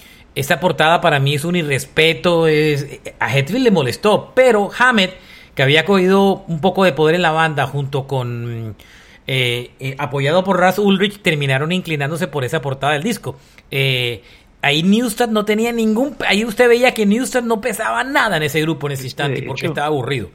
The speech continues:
Speaker 2: Sí, estaba muy, es más, eh, él, él ya al final de, de, de las cosas, él ya estaba como muy apartado. Tú lo ves a él, eh, incluso en los conciertos, no se vestía bien, eh, estaba,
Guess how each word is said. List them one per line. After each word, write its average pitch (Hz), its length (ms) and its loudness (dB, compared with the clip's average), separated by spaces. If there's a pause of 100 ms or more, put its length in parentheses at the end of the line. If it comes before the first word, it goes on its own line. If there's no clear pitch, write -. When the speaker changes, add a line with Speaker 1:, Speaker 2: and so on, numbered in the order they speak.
(500)
Speaker 2:
Sí, 135 220 -4
estaba 127 300 -4
muy, 139 440 0
es 110 120 -10
más, 156 460 -4
eh, 113 400 -16
él, 117 260 -10 (380)
él 120 340 -4
ya 170 280 0
al 208 120 -2
final 147 420 -8
de, 196 180 -4
de, 190 140 -6
de 160 260 -12
las 139 220 -10
cosas, 135 420 -6
él 151 120 -8
ya 156 200 -4
estaba 165 340 -6
como 185 220 -6
muy 143 280 -4
apartado. 165 640 -4
Tú 135 120 -8
lo 139 120 -4
ves 156 200 -2
a 156 160 -4
él, 165 200 -4 (440)
eh, 139 300 -4
incluso 160 400 -4
en 190 60 -2
los 175 140 -4
conciertos, 143 800 -6 (320)
no 139 340 -2
se 165 100 -4
vestía 147 460 -4
bien, 151 500 -6
eh, 123 340 -8
estaba, 139 680 -4